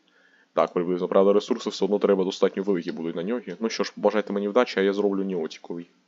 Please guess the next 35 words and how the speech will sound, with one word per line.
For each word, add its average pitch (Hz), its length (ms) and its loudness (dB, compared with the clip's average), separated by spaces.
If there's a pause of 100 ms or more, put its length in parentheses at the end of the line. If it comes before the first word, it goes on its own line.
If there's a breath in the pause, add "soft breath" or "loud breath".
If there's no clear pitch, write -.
(140)
А, 135 100 2
хоча 127 260 -8
чекайте, 117 520 -2
я 110 120 4
достатньо 117 500 -4
покращити. - 580 -2
У - 20 2
мене 139 180 -2
немає 139 260 2
ресурсів, 131 380 -6
щоб - 180 -12
покращити. - 560 0
Мені 110 180 0
для 123 60 0
початку 117 400 -4
треба 110 280 -2
зробити. 98 640 -2 (800 loud breath)
Сьогодні 147 340 -2
я 147 60 -4
ж 143 60 -10
забув 143 220 0
вам 139 80 0
сказати 131 320 -2
плани 120 260 0
серії. 80 480 -4 (960)
У 98 40 -2
нас 131 220 0
сьогодні 123 320 0
плани 113 220 -2
серії. 110 220 0
Перше — 139 280 0
це 117 120 -2
зробити 110 400 2
остаточну 110 520 -2
дробарку. - 540 -4